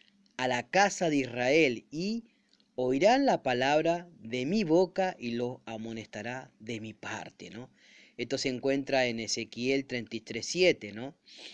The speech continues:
Y cuando dijere, en el ocho, cuando dijere yo, dijere al impío, "Impío, de cierto morirás", si tú no hablares para que se guarde el impío de su camino,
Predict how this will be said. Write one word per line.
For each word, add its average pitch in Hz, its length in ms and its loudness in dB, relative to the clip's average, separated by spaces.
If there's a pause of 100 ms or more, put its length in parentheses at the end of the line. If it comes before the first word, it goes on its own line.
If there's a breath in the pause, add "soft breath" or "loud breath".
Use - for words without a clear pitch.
(1080 loud breath)
Y 139 120 -8
cuando 165 340 6
dijere, 170 500 6
en 143 80 4
el 160 160 6
ocho, 165 500 6
cuando 139 240 2
dijere 147 440 0
yo, 190 360 2
dijere 151 680 2
al 127 180 -4
impío, 147 600 2
"Impío, 170 460 0
de 139 140 2
cierto 226 480 0
morirás", 147 500 0
si 135 140 -6
tú 269 240 0
no 220 320 2 (160)
hablares 151 800 4 (100)
para 117 280 -2
que 110 220 -10
se - 200 -8
guarde 151 600 4
el 117 120 -6
impío 135 600 -2 (400 soft breath)
de 117 160 -4
su 175 280 -4
camino, 151 640 0